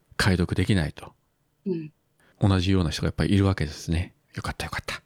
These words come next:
Speaker 2: 大体、大体そうだと思うよ。<laughs> 大体解読できない人いっぱいいると思うよ。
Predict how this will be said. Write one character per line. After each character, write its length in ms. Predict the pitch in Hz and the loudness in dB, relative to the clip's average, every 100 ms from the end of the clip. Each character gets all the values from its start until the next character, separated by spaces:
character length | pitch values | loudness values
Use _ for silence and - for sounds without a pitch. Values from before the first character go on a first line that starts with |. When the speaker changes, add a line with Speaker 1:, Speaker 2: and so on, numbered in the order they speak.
| _ _ _ - | _ _ _ -6
Speaker 2:
大 280 | 214 233 233 | 2 2 4
体、 280 | 302 269 | 4 2
大 300 | 214 214 277 | 4 6 6
体 240 | - 311 311 | 6 6 6
そ 160 | 302 247 | 4 4
う 20 | |
だ 80 | 170 | 4
と 100 | 165 | 2
思 80 | 160 | 0
う 80 | |
よ。 80 | 151 180 | -2 -6
<laughs> 80 | - - - - 277 165 - - 311 571 494 605 320 - - _ _ _ _ - _ _ - - - - - - - - _ | -10 -8 -10 -10 -6 -2 0 0 -2 -10 -12 0 0 0 -8 _ _ _ _ -20 _ _ -20 -20 -16 -14 -14 -16 -20 -20 _
大 200 | 277 277 | 2 2
体 300 | - - 262 | 0 2 2
解 240 | - 254 | 4 4
読 180 | 226 214 | 6 4
で 140 | 196 220 | 4 6
き 100 | 214 | 8
な 100 | 208 | 8
い 20 | |
人 160 | - 165 | 4 2
い 80 | |
っ 40 | 151 | 2
ぱ 120 | 175 | 4
い 60 | 170 | 4
い 20 | |
る 80 | 160 | 2
と 100 | 151 | -2
思 120 | 156 | -2
う 40 | |
よ。 140 | 156 | -4